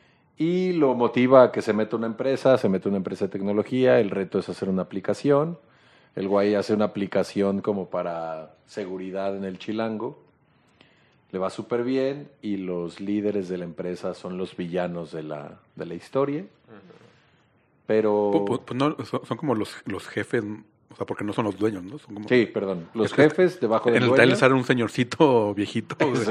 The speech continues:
Speaker 1: es el dueño, justamente.
Speaker 2: <laughs>
Speaker 1: Pero no, o sea, diálogos acartonados, te cuentan la historia con,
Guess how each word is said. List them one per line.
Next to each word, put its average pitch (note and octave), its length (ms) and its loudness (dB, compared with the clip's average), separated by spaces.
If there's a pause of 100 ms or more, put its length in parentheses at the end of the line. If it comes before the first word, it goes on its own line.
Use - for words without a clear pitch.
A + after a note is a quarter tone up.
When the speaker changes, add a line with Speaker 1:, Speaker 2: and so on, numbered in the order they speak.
(120)
Speaker 1:
es A#2 320 4
el G#2 80 2
dueño, G2+ 340 -4
justamente. A2 760 -4
Speaker 2:
<laughs> C3+ 60 -14 (800)
Speaker 1:
Pero A#2+ 160 2
no, D3 220 4
o F3+ 60 4
sea, C3+ 200 6
diálogos C3+ 440 6
acartonados, A#2 800 -2
te A2+ 80 0
cuentan A#2 400 4
la G2+ 60 4
historia G#2+ 580 8
con, F#2 680 2